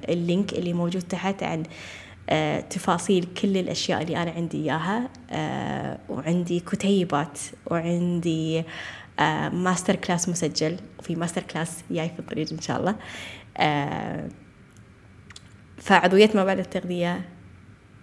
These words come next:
راح تعطيكم صلاحية لكل هذه الأشياء لمدة أربع شهور. وعشان أكرم أو أميز الناس اللي تتحرك بسرعة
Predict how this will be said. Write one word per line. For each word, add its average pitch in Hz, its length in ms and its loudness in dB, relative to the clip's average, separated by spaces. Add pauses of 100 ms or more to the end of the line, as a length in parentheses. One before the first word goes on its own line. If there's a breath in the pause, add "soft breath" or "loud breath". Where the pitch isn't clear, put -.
(260)
راح 185 240 4
تعطيكم 196 420 -2
صلاحية 180 420 -2
لكل 180 280 -2
هذه 180 200 -2
الأشياء - 580 0 (340 loud breath)
لمدة 185 360 4 (200)
أربع 196 400 2 (140)
شهور. 170 500 2 (720 loud breath)
وعشان 170 1300 4
أكرم 202 800 2 (140)
أو - 220 0
أميز 190 800 6 (280)
الناس 190 340 2
اللي 185 220 0
تتحرك 240 520 2
بسرعة 170 600 6